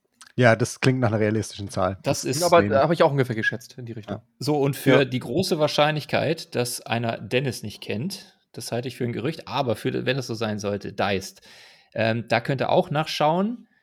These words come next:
Speaker 2: auch auf YouTube und in so ziemlich allen anderen Medien bist du ja auch vertreten. Da gibt
Speaker 1: Hm.
Speaker 2: es auch ganz viele verschiedene Systeme und deswegen haben wir uns jetzt diese Fachexpertise hergeholt, weil die, die haben schon ganz viel gespielt und wir sind ja irgendwie nur bei Kill Team hängen geblieben und Aeronautica und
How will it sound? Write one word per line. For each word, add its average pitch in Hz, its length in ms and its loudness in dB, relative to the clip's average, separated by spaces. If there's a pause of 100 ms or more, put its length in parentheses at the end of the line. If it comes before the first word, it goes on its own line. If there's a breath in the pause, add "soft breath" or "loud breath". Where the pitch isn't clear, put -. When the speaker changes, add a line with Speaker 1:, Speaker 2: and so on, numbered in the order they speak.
(380)
Speaker 2:
auch 131 280 0
auf 135 160 0
YouTube 151 540 -6 (600)
und 120 340 -4
in 110 160 -4
so 107 100 -8
ziemlich - 460 -8
allen 113 240 -2
anderen 117 320 -4
Medien 110 400 -2
bist - 220 -10
du 110 40 -4
ja 104 100 -2
auch 110 120 -2
vertreten. - 480 -8 (640 soft breath)
Da 117 140 2
gibt 131 160 0
Speaker 1:
Hm. - 40 -6
Speaker 2:
es 123 100 -8
auch 120 220 -2
ganz 175 300 6
viele 160 240 -2
verschiedene 139 540 -2
Systeme 123 420 -2
und 98 100 -4
deswegen 139 480 -4
haben 139 120 0
wir 135 40 -2
uns 123 80 -6
jetzt 127 160 -6
diese 117 140 -10
Fachexpertise 123 720 -8
hergeholt, 117 360 -4
weil 120 180 0
die, 123 240 -16 (280)
die 117 100 -2
haben 139 160 -2
schon - 140 -6
ganz 160 160 0
viel 165 120 -4
gespielt 156 540 0
und 120 220 -8
wir 123 100 0
sind 127 140 -6
ja 120 80 -6
irgendwie 123 220 -4
nur 120 100 -2
bei 110 100 -2
Kill 143 260 -2
Team 107 160 -8
hängen 101 200 -2
geblieben 104 280 -4
und 101 80 -6
Aeronautica 110 840 -2
und 101 300 -4